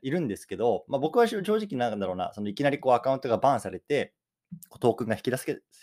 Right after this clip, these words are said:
き出せなくなるとかね、ちょっとそのリスクを負いたくないなと思ってな-、思ったので、えっと、やってなかった組です。うん。なので、まあ、あの、一応そういうような現状があるんですけども、今回ね、こう、ステップンと、まあ、エヌエフティーっていうところでね、まあ、絡めたニュースが出てきたので、まあ、そのあたりをね、解説していきたいなと思いますのでね、よろしくお願いいたしますと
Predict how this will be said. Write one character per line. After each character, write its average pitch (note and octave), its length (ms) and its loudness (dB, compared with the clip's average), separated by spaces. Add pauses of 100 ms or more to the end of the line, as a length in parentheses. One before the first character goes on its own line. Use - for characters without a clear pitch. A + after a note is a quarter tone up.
(140)
き D#3+ 100 0
出 D#3 120 0
せ - 100 -4
な B2+ 100 0
く F#2+ 80 -10
な F#2+ 60 -6
る - 80 -12
と - 80 -20
か - 100 -10
ね、 C3 120 -4 (260)
ち - 60 -6
ょ D#3 40 0
っ - 20 0
と - 20 -4
そ F3 120 0
の F#3+ 100 4
リ G#3 80 2
ス G3+ 100 -8
ク - 80 -4
を - 80 -6
負 A#2 100 0
い B2+ 60 -6
た E3 80 0
く D#3 80 -6
な D3 100 2
い C3+ 60 0
な F#2 180 -2
と - 80 -6
思 C#3 120 0
っ - 100 -14
て - 80 -8
な-、 - 120 -4 (100)
思 D3+ 180 -2
っ F#3 100 -6 (180)
た A#2 120 0
の A#2+ 100 -4
で、 F3+ 240 0
え F#2+ 60 -6
っ F#2 60 -8
と、 G#2 100 -4
や G2+ 80 0
っ F2 60 -14
て A2+ 100 -6
な A#2+ 100 2
か A2+ 80 0
っ - 140 -10
た G2+ 100 0
組 G2+ 160 -4
で G2+ 80 -4
す。 D#3+ 220 -10
う A#2+ 40 -10
ん。 G2+ 120 -6 (240)
な F#3 80 0
の D#3+ 80 2
で、 A#2 80 2
ま A#2+ 80 0 (120)
あ、 G#2+ 60 4
あ F#2+ 80 -2
の、 G2+ 160 0
一 G2 140 -6
応 - 20 -2
そ B2 140 -2
う - 20 2
い - 20 2
う - 20 2
よ C3+ 60 2
う - 40 0
な - 80 -2 (320)
現 A2+ 180 0
状 A2 140 0
が A#2+ 60 8
あ - 20 8
る A#2 80 0
ん G2 80 -2
で F2+ 80 -8
す - 80 -20
け A2+ 80 -8
ど C#3 60 -4
も、 D#3+ 80 -4
今 - 140 2
回 A2 160 0
ね、 G2 100 -4
こ - 100 -12
う、 G#2 40 -6
ス - 60 -10
テ F3 120 2
ッ E3+ 40 -2 (140)
プ A2+ 60 -6
ン G2+ 80 -6
と、 A3 200 0
ま A2+ 140 0
あ、 F#2+ 80 -4
エ - 20 -4
ヌ A2 80 -4
エ A#2 80 -4
フ - 100 -12
テ B2+ 120 -4
ィ - 60 0
ー G2+ 40 -12
っ - 40 -20
て - 100 -8
い - 20 -10
う - 40 -12
と G#2+ 80 -8
こ - 80 -2
ろ G2 40 0
で F#2+ 80 -6
ね、 A2+ 160 -4 (220)
ま A#2+ 100 -4
あ、 - 40 -8
絡 C3 180 2
め G#2+ 80 -4
た G#2 80 -6
ニ G#2+ 100 -2
ュ G#2+ 40 -4
ー - 20 -6
ス G#2 80 -8
が G2 60 -6
出 G#2+ 100 -6
て G#2+ 80 -2
き - 60 -20
た F#2+ 80 -12
の F2 100 -12
で、 F#2+ 60 -8
ま A#2 80 -4
あ、 - 20 -12
そ - 80 -6
の C3+ 80 4
あ B2+ 40 2
た - 80 -14
り F#2 60 -6
を F2+ 60 -8
ね、 F2 100 -10
解 F2+ 160 -8
説 - 220 -12
し - 40 -18
て G2+ 120 -8
い G2 40 -8
き - 60 -20
た G2 120 -8
い F2+ 60 -8
な F2+ 140 -8
と - 140 -14
思 F#2+ 80 -4
い F#2 40 -2
ま F2+ 100 -4
す - 100 -16
の G#2 60 -8
で A2 40 0
ね、 E3 180 6
よ A2+ 120 8
ろ F#2+ 80 4
し - 80 -6
く - 100 -12
お F#2 60 -2
願 F2 240 -2
い - 20 -6
い - 40 -8
た F2+ 100 -4
し - 120 -10
ま F#2+ 120 2
す - 80 -10
と - 100 -8